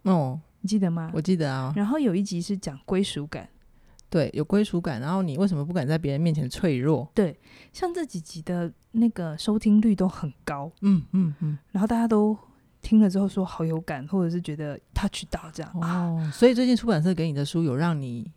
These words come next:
Speaker 1: 有什么体会，是不是？
Speaker 2: 没有，我只是在想说，哦，这好像是现代人的议题耶。
Speaker 1: 嗯哼。
Speaker 2: 我，我，像我自己以前觉得好像会寂寞的人，我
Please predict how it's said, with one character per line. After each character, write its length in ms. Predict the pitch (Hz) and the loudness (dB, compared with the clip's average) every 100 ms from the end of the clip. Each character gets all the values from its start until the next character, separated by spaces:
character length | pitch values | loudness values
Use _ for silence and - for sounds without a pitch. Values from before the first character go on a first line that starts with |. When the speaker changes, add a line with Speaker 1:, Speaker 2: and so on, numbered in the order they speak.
| - | -4
Speaker 1:
有 160 | 147 | -2
什 120 | 147 | -2
么 80 | 160 | -6
体 260 | 160 - 110 | -8 -10 -8
会， 240 | 147 165 | -2 -2
是 80 | 143 | -2
不 100 | 131 | -8
是？ 180 | 127 131 - | -8 -10 -8
Speaker 2:
没 120 | - 294 | 0 2
有， 80 | |
我 120 | 196 220 | 4 4
只 100 | 214 | 2
是 140 | 220 | 0
在 120 | 247 | 0
想 320 | 226 - 151 | -2 -6 -6
说， 300 | 156 202 196 - | -6 -6 -6 -6
哦， 220 | 226 254 147 - _ | -2 -2 -2 -12 _
这 140 | - 311 | -6 -4
好 180 | 233 139 | -4 0
像 220 | 233 247 | 4 4
是 300 | 254 240 190 | 2 0 -2
现 480 | - - - 277 208 | -4 -12 2 4 6
代 180 | 233 | 4
人 240 | 185 151 147 | 0 -4 -8
的 100 | 156 | -8
议 180 | 226 226 156 | 0 0 0
题 200 | - - 95 | -8 -12 -12
耶。 180 | 135 - | -12 -8
Speaker 1:
嗯 160 | 165 160 | -6 -4
哼。 300 | 185 202 220 | 0 0 0
Speaker 2:
我， 140 | - 190 | -2 0
我， 200 | 202 196 - _ _ _ | 2 0 -4 _ _ _
像 200 | - 349 | -4 -2
我 140 | 247 | 0
自 140 | 156 240 | -2 -4
己 180 | 202 151 | -6 -10
以 40 | |
前 280 | - 160 156 | -10 -8 -6
觉 100 | 160 | -6
得 140 | 175 | -6
好 160 | 170 156 | -8 -6
像 160 | 208 | -2
会 100 | 208 | 2
寂 180 | 226 - | 2 0
寞 280 | 165 190 196 | -2 0 0
的 80 | 175 | -2
人， 260 | 156 151 | -6 -8
我 80 | - | -10